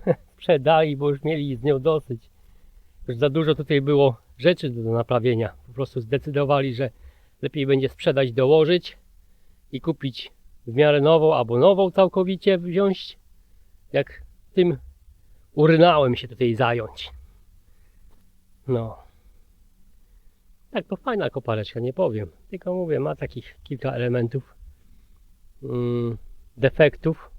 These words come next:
o może tak, defektów, które już wymagają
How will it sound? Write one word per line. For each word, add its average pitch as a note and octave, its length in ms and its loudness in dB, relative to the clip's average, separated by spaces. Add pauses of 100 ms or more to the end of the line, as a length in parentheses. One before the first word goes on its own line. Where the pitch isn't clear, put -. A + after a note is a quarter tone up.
o B2 180 -8
może A#2+ 300 -4
tak, - 360 -6 (240)
defektów, A#2+ 640 -12 (720)
które C3 420 -2
już - 360 -8 (380)
wymagają C3+ 540 2